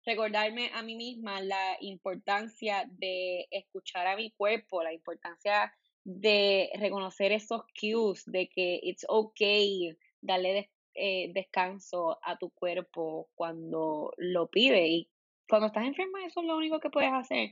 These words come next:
En verdad, no, no puedes push yourself mucho. Y yo sé, es frustrante, pero ahí es que u-, uno tiene que como que, ok, reconocer y como que slow down y que todo va a estar bien. Además de ese challenge de no poder hacer yoga ni entrenar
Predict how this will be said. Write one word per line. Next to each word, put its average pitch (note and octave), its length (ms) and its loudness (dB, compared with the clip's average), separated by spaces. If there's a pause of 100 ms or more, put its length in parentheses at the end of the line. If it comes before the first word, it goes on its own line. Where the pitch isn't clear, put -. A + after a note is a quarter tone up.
(320)
En G3+ 140 -4
verdad, G#3 280 6
no, F3+ 420 -2
no F#3+ 180 -4
puedes A3 260 4 (120)
push G3+ 340 -2
yourself F#3+ 380 -2
mucho. G3+ 340 -4
Y D#3+ 260 -2
yo E3 140 -4
sé, G3 320 2
es E3+ 100 -6
frustrante, F#3+ 460 0
pero G#3+ 220 2 (320)
ahí E3 160 2
es E3+ 100 -2
que - 220 2
u-, G#3 300 6
uno G#3 120 6
tiene G#3 240 2
que F#3+ 100 2
como F3+ 200 -4
que, - 160 0
ok, E3+ 200 -2 (220)
reconocer E3+ 640 0
y G#3 100 2
como E3+ 180 -4
que D#3+ 220 -4 (160)
slow E3+ 400 0
down G3+ 420 4 (280)
y F3 60 -10
que E3+ 100 2
todo - 200 0
va D#3 100 -2
a - 20 -16
estar D#3+ 200 -6
bien. - 280 -10 (180)
Además G#3 440 6
de B3 160 6
ese C4 220 -4
challenge A3+ 680 -2 (360)
de G3+ 320 2
no G3+ 140 -4
poder G#3 240 4
hacer G#3 320 -2
yoga G3+ 260 -2
ni G3 260 -8
entrenar G3 680 -4